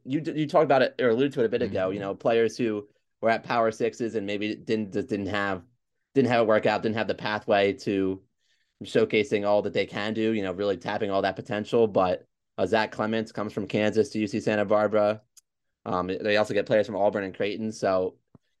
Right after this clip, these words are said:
Speaker 1: that, that's one that I would consider, but I'm gonna, I'll ultimately give the nod to Cal because Cal was in such need of a overhaul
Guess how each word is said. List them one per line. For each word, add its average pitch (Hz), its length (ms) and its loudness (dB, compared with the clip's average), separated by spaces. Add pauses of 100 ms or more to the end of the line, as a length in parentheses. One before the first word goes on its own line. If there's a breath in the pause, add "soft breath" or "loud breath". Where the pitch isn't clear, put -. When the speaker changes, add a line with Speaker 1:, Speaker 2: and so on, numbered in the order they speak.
(140)
Speaker 1:
that, 143 180 2
that's 175 200 2
one 175 120 2
that 143 100 2
I 139 40 2
would 131 140 0
consider, 131 360 0
but 120 160 -4
I'm 135 120 -2
gonna, 151 280 -4
I'll 135 220 0
ultimately 147 320 0
give 135 120 -4
the 117 60 -10
nod 110 220 -8
to 113 80 -8
Cal 107 340 0
because 98 360 -4
Cal 107 420 0
was 113 180 2
in 117 120 -2
such 156 240 0
need 110 280 -6
of 101 120 -2
a 98 160 0
overhaul 110 760 0